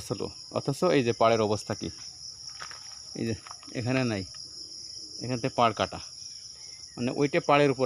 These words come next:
আমি নিজে হাতে লাগাইছিলাম আমলকি গাছটা। তো মানুষের অবস্থা দেখেন, মাটি পর্যন্ত চুরি করে নিয়ে গেছে। বাড়িতে ছিলাম না, পুকুর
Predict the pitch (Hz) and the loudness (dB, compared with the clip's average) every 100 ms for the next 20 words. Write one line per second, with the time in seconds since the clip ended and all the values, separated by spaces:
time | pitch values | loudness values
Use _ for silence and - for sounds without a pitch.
0 | 123 123 123 117 127 123 110 98 - 101 | 4 4 4 2 2 4 4 4 0 -4
1 | 95 92 92 - 95 - 92 - - - | -2 -4 -6 -8 -12 -10 -12 -12 -14 -14
2 | - - 101 110 110 127 110 113 - 127 | -14 -6 -2 0 0 0 0 -2 -4 -6
3 | 123 - - - - 101 101 117 131 - | -6 -12 -16 -16 -8 -4 -4 -4 -8 -12
4 | - - - - - - 120 123 127 120 | -16 -16 -16 -14 -16 -2 4 6 6 4
5 | 107 107 98 - 95 92 90 95 90 - | 2 0 -2 -4 -2 -2 -2 -2 -4 -6
6 | - - - 113 120 117 135 139 151 - | -10 -6 4 4 4 2 2 2 0 -4
7 | - - - - - - - - - - | -16 -16 -16 -16 -16 -16 -16 -16 -16 -16
8 | - - - 1077 - 1077 - - - - | -16 -16 -16 -16 -18 -16 -18 -18 -18 -16
9 | - - - - - 107 | -18 -16 -16 -14 -8 -6